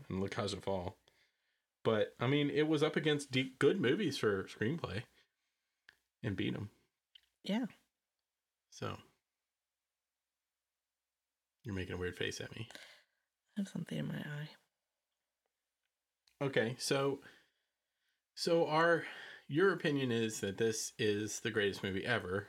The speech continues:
Speaker 2: Mm. Definitely high top ten.
Speaker 1: Okay,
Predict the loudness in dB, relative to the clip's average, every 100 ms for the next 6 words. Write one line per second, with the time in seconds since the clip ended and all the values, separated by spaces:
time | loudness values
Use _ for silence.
0 | -8 -2 2 2 0 _ _ _ _ _
1 | _ _ _ _ 0 0 0 -2 -2 -2
2 | -2 -2 -6 -12 -18 -4 2 2 2 -4
3 | -4 -10 -12 -2 0 2 -2